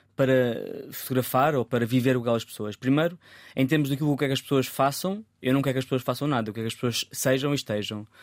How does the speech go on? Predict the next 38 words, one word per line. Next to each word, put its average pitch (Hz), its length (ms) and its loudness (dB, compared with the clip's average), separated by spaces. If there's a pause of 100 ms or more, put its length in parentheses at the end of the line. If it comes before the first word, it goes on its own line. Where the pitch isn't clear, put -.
(140)
Claro 131 240 2
que 127 320 0 (520)
quando 143 220 2
tu 139 60 -4
chegas 117 360 2
para 120 120 -2
um, 113 480 0
um 127 200 4
dia, 135 320 4
as 160 80 -4
pessoas 156 220 0
parece 151 280 0
que - 80 -6
se - 80 -2
sentem 156 400 2
na 151 80 4
obrigação 143 340 0
de 147 80 -2
fazer 147 160 0
alguma 147 280 2
coisa, 117 380 0 (440)
mas 123 280 0
enquanto 139 380 0
que - 80 -12
se - 80 -8
fores 127 360 0
fazer 117 200 -8
um 120 60 0
trabalho 113 320 0
a - 20 -2
longo 117 160 0
prazo, 156 560 -2
as, 131 120 -6 (100)
o, 131 280 -8
tudo 160 140 2
o 143 40 2
que 147 80 2
acontece, 147 640 0